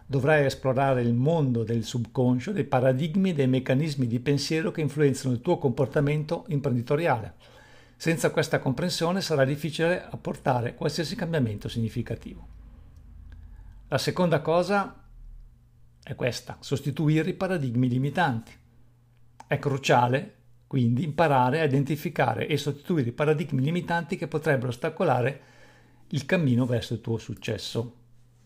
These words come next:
Chiaro? Ma non finisce qui, perché c'è un altro aspetto che devi capire, ed è il punto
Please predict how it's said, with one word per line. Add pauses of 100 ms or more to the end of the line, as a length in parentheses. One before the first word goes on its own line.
(240)
Chiaro? (3500)
Ma
non
finisce
qui, (340)
perché (580)
c'è (500)
un
altro
aspetto
che
devi (380)
capire, (1160)
ed
è
il
punto